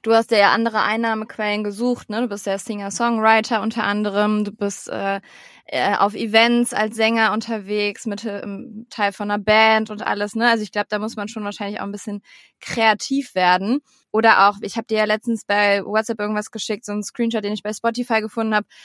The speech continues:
Ich hab irgendwas von Macklemore gesucht und, äh,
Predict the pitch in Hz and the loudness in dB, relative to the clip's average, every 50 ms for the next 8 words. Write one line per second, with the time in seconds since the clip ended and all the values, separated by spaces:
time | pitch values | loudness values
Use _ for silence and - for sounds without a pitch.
0 | - - _ _ - - 170 226 233 233 233 - - 240 214 220 240 - - - | -20 -20 _ _ -4 0 0 2 2 2 2 0 0 -2 2 2 2 2 2 2
1 | 277 247 240 240 247 247 247 240 240 220 226 247 262 277 285 262 - - - 208 | 2 2 4 4 4 4 4 2 -2 -4 -4 -4 -4 -4 -6 -8 -10 -10 -8 -6
2 | 214 226 226 - - - 208 214 214 214 | -4 -6 -6 -6 -6 -4 -2 -2 -2 -2